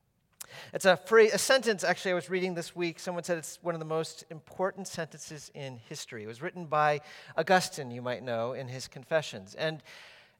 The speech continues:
and when he wrote this, this famous idea that our hearts are restless until they rest in you, this was not just some at-a-desk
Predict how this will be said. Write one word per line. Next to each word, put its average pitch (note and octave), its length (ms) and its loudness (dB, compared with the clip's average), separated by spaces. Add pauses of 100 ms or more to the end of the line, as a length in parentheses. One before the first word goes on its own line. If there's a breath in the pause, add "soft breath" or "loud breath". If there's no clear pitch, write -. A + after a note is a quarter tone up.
and F3+ 120 0
when C4 160 4
he C#4 180 -4
wrote G#3 540 4
this, D3 340 0
this E3+ 240 -4
famous G#3 460 2
idea E3+ 360 0
that D3 140 2
our D3 80 4
hearts G3 420 4
are E3 160 0
restless D#3 640 -2
until D#3+ 380 -8
they D3 160 0
rest D#3 360 0
in D#3+ 60 -12
you, D#3 140 -8
this D#3+ 200 -6
was G3 160 -10
not G3 220 2
just - 240 -12
some F3 460 -2 (340 loud breath)
at-a-desk F#3 680 4